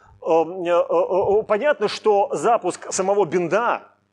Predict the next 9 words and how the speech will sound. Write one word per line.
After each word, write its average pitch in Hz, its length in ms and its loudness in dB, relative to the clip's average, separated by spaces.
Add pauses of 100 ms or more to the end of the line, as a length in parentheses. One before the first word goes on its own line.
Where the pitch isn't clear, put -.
(1400)
и 208 80 -6
это 220 480 2
запуск 196 420 -2
программы 175 480 0
бин 220 240 -2
с - 60 -6
какими-то 208 420 -4
страшными 196 500 0
ключами. 139 680 -2